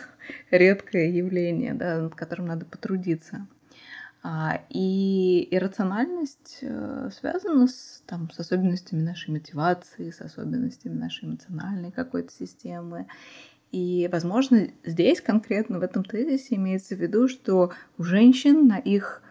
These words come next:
а, принятие решений очень часто оказывают влияние их эмоции, то есть они учитывают свои эмоции при принятии решений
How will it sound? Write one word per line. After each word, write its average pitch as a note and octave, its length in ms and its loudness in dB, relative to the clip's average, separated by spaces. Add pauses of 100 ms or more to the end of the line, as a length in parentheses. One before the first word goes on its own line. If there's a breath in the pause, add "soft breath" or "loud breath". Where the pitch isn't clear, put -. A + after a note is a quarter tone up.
(260 soft breath)
а, D#3+ 520 -4 (180)
принятие G3 460 6
решений D#4 340 4
очень - 200 -2
часто A#3 320 0
оказывают F#3 560 0
влияние F3+ 580 2
их G3 180 -2
эмоции, F#3 480 -4
то - 140 -16
есть - 120 -14
они E3+ 160 -4
учитывают F#3 540 -2
свои - 200 -10
эмоции A#3+ 320 -6
при - 200 -12
принятии - 500 -10
решений E3+ 420 -12